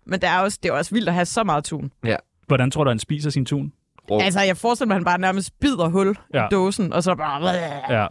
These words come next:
Speaker 3: Og
Speaker 1: så
Speaker 3: hvordan tror
Speaker 1: drikker
Speaker 3: du, han
Speaker 1: han sikkert det der tunvand.
Speaker 3: Ja, det tror jeg også, han gør.
Speaker 1: Ja,
Speaker 2: Det er
Speaker 1: blander
Speaker 2: derfor, han altid
Speaker 1: proteinpulver i.
Speaker 2: lugter af fisse. Jeg troede bare, han bollede meget.
Speaker 3: <laughs> Det er, øh, men der står A K på alle dåserne derhjemme.
Speaker 2: <laughs>
Speaker 3: Det er så sygt.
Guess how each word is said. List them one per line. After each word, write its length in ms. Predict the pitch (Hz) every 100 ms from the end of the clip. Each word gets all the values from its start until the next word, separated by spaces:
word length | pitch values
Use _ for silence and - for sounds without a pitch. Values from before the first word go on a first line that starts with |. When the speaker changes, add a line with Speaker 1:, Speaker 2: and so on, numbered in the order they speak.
| -
Speaker 3:
Og 60 | 214
Speaker 1:
så 60 | 143
Speaker 3:
hvordan 180 | 135 156
tror 40 |
Speaker 1:
drikker 80 | 262
Speaker 3:
du, 40 | 294
han 80 |
Speaker 1:
han 140 | 254 196
sikkert 280 | 233 220 202
det 100 | 190
der 80 |
tunvand. 640 | 175 - 240 254 233 151 - -
Speaker 3:
Ja, 60 |
det 160 | 131 160
tror 140 | 185
jeg 60 | 117
også, 120 | 117
han 40 | 120
gør. 100 | 110
Speaker 1:
Ja, 40 | 185
Speaker 2:
Det 80 | -
er 40 | - _ _ -
Speaker 1:
blander 240 | 208 185
Speaker 2:
derfor, 240 | 139 160
han 100 | 165
altid 240 | 143 123 143
Speaker 1:
proteinpulver 180 | 120 175
i. 20 |
Speaker 2:
lugter 120 | 147
af 60 | 117
fisse. 340 | - 127 139
Jeg 160 | 127 113
troede 180 | 147 113
bare, 100 | 110
han 120 | 117
bollede 320 | 117 107 127 127
meget. 220 | 107 120 - 190 - 170 -
Speaker 3:
<laughs> 340 | 247 - -
Det 160 | 120 123
er, 160 | 120
øh, 200 | 117 110
men 100 | 123
der 80 | 117
står 200 | 113 277 226
A 140 | 190
K 60 | 190
på 240 | 151 135 -
alle 160 | 151
dåserne 360 | 156 123 120 120
derhjemme. 280 | 113 107 104 302 214 - 202
Speaker 2:
<laughs> 460 | - - - - 214
Speaker 3:
Det 100 | 127
er 40 |
så 100 | 117 190
sygt. 480 | - - 180 170